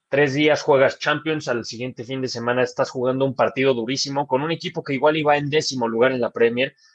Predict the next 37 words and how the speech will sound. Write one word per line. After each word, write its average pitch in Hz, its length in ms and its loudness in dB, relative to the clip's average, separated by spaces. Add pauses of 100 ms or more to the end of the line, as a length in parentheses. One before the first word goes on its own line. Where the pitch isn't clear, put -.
(140)
pero 123 220 4
por 123 140 2
el 120 100 2
que 127 100 -2
tienes 143 320 -2
que 151 120 -4
sacrificarte 123 920 -2
y 127 140 -8
poner 123 240 2
a 127 60 4
tus - 200 -12
figuras 117 400 2
en 110 80 -8
la 104 80 2
alineación. 104 560 -4 (580)
Ese 156 420 2
tema 151 400 2
puede 147 240 6
pesarle 131 540 2
tanto 151 320 0
a 143 60 2
Liverpool, 156 480 2
del 120 140 -2
que 120 120 -8
ya 131 120 0
platicaremos, 127 840 -2 (640)
al 135 180 2
City 180 300 -2
no 180 160 2
creo 165 240 4
por 165 140 4
lo 123 100 4
fácil 131 360 -2
que 127 80 -6
es 120 60 -4
su 123 100 -10
grupo, 123 400 -4